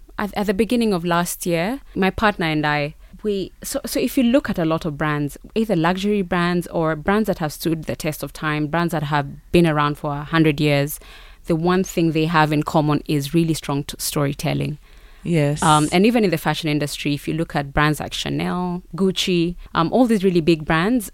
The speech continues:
Speaker 1: sometimes, you know, the, the definition of luxury will change, but the one thing that never changes, their strong storytelling.
Speaker 2: Yes.
Speaker 1: And, um, of course, having a marketing background, I had been listening to podcasts, and then I decided, you know what, why don't,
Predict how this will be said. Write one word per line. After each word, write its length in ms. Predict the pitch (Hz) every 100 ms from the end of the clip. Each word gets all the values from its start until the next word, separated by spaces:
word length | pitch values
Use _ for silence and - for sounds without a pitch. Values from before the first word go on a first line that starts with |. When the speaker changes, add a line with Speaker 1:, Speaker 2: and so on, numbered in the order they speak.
| - -
Speaker 1:
sometimes, 680 | - - 214 220 220 214 202
you 80 | 220
know, 120 | 196
the, 200 | 180 175
the 100 | 165
definition 600 | 180 208 208 202 196 - 180
of 100 | 160
luxury 380 | 165 175 170 170
will 200 | 156 151
change, 360 | - 175 185 -
but 120 | 160
the 100 | 156
one 280 | 143 165 180
thing 200 | - 170
that 120 | 151
never 200 | 156 151
changes, 520 | 147 156 156 151 147 - -
their 180 | 160
strong 320 | 160 - 165 156
storytelling. 720 | - 147 143 - 143 135 135 -
Speaker 2:
Yes. 320 | - 160 156 -
Speaker 1:
And, 240 | 175 170
um, 420 | 165 156 151 151 156 - - -
of 160 | 180
course, 260 | - 226 226
having 260 | 208 190
a 60 | 170
marketing 340 | 170 175 180
background, 560 | 160 175 185 175 170 170
I 60 | -
had 240 | 175 165 156
been 160 | 165
listening 260 | 165 - 160
to 120 | -
podcasts, 560 | - 190 180 175 156 -
and 120 | 151
then 120 | 151
I 80 | 147
decided, 460 | 147 - 151 151 147
you 60 |
know 120 | 165 160
what, 220 | 151 -
why 160 | 151
don't, 280 | 147 147 143